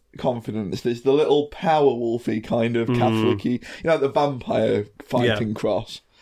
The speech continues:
Speaker 2: I'm,
Speaker 1: at
Speaker 2: I'm
Speaker 1: the start
Speaker 2: not
Speaker 1: of the, the.
Speaker 2: I'm not gonna dismiss it, though, 'cause Unbreakable is also a stupid album title.
Speaker 1: Yeah, but the cover is,
Speaker 2: The,
Speaker 1: we're
Speaker 2: at
Speaker 1: back
Speaker 2: least
Speaker 1: to
Speaker 2: the
Speaker 1: the big
Speaker 2: cover was
Speaker 1: Iron Eagle with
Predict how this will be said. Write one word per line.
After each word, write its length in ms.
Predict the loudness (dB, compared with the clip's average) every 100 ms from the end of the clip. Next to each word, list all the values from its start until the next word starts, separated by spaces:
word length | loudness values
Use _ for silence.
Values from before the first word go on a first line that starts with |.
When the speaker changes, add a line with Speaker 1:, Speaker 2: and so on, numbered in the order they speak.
| -20 -10
Speaker 2:
I'm, 200 | 0 0
Speaker 1:
at 120 | 2 2
Speaker 2:
I'm 100 | 4
Speaker 1:
the 60 | 4
start 300 | 4 4 2
Speaker 2:
not 20 |
Speaker 1:
of 120 | 0
the, 100 | -2
the. 320 | 0 0 -2 -4 _ _ _ _ _ _ -2
Speaker 2:
I'm 140 | 2
not 160 | 4 2
gonna 220 | 0 0
dismiss 400 | -2 0 0 0
it, 80 | 0
though, 120 | 0
'cause 160 | 0 2
Unbreakable 520 | 2 2 0 0 -2
is 80 | 2
also 320 | 2 2 -2
a 40 |
stupid 380 | -2 -2 -2 0
album 300 | 0 0 -2
title. 560 | -2 -2 -4 -4 -6 -6 _
Speaker 1:
Yeah, 240 | 0 0 2
but 120 | 0
the 60 | -2
cover 480 | -2 -2 -2 -2 0
is, 160 | 2
Speaker 2:
The, 180 | 2 2
Speaker 1:
we're 140 | 4 4
Speaker 2:
at 40 |
Speaker 1:
back 140 | 4 2
Speaker 2:
least 200 | 0 -2
Speaker 1:
to 80 |
Speaker 2:
the 100 | 0
Speaker 1:
the 40 | 2
big 140 | 2
Speaker 2:
cover 80 | 4 4
was 280 | 4 2
Speaker 1:
Iron 80 | 2
Eagle 360 | 0 2 0
with 100 | 2